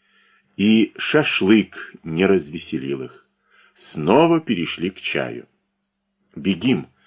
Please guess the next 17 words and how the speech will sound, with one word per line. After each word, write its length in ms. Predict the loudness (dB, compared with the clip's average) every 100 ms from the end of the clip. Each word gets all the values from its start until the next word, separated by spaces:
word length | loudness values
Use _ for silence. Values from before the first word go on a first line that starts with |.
| _ _ _ -4
вы 200 | 4 4
ещё 680 | 4 0 2 6 6 4 2
не 160 | -2
соскучились 880 | 0 -2 -2 0 2 2 2 0 -2
по 140 | 0 0
родному 420 | 0 0 -4 -2
городу?» 480 | -2 -2 -4 -14 -20 _ _ _ _ _ -20 -20 -8 0
Айша-бегим 720 | 2 4 2 2 2 4 2
чуть 220 | 0 -4
смелее 460 | 0 2 6 6 4
посмотрела 600 | -2 -4 -2 2 4 4
в 60 |
лицо 320 | 0 -4 -2 -2
Бабура. 500 | -2 -2 -4 -6 -10 _ _ _ _ _ -12
«По 100 | -6
Самарканду, 800 | -2 2 2 2 2 4 2 2
да? 320 | 2 2